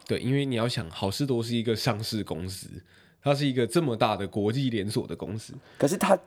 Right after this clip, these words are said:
Speaker 2: 确实这件事情是，哦，
Speaker 1: 对啊。
Speaker 2: 好，不公不义的事情，假如说这样子好了，你今天做的这个世俗价值观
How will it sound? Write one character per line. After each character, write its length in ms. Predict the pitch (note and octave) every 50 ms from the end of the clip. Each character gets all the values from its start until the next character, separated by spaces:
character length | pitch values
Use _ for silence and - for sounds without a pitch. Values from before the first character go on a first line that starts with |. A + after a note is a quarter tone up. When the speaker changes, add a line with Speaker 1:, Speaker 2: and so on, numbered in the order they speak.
| - -
Speaker 2:
确 180 | - G#3 F#3
实 120 | C#3 B2+ A2+
这 120 | - C#3+
件 160 | C#3+ C#3 C3+
事 100 | B2+ C#3
情 160 | B2+ A2+ G2+ F#2+
是， 140 | - - -
哦， 260 | - B2 A2 F#2 E2+ - - - - - - - -
Speaker 1:
对 120 | - F2+ F2+
啊。 120 | D2+ - - - - - -
Speaker 2:
好， 420 | - - G2 D#2+ D#2+ F2+ - - _ _ _ _ _ _ -
不 120 | F#3+ E3+
公 280 | E3+ - C#3+ C3+ C#3 B2+
不 200 | A#2 G#2+ G2+ A2
义 120 | A#2+ A2+
的 100 | G2+ F#2+
事 180 | - - A2 G#2
情， 220 | - - - - - - - - -
假 180 | - F#2 F2
如 80 | F2 F2
说 240 | F2 - G2 F#2 F#2
这 120 | - G#2+
样 100 | G2+ F#2+
子 80 | E2+ E2+
好 220 | E2 - - -
了， 140 | G1+ - - - _ _ _ _ - - _
你 100 | - A#2
今 240 | A2 A#2 C#3 D3 D#3
天 180 | C#3+ D3+ D3 C#3
做 200 | - - D3 A#2+
的 100 | G#2+ G2+
这 160 | - - A#2+
个 580 | G#2 A2 G#2 F2+ F2 E2 D#2+ D#2 D#2 D#2 - -
世 200 | - - - D3
俗 200 | C3 A#2 A2 G2
价 180 | F#2 - A2+ G#2+
值 140 | - F2+ F#2
观 280 | - F#2+ F#2+ F#2+ F#2+